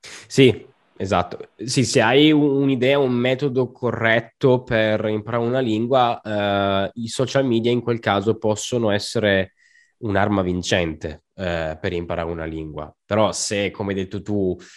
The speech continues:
assimili passivamente questi contenuti, il, il tutto aiuta poco, giustamente.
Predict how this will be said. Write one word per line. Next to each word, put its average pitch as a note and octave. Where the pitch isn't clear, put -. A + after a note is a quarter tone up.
assimili A2
passivamente A#2+
questi -
contenuti, C3
il, G#2+
il A#2+
tutto B2+
aiuta F#2+
poco, -
giustamente. D#2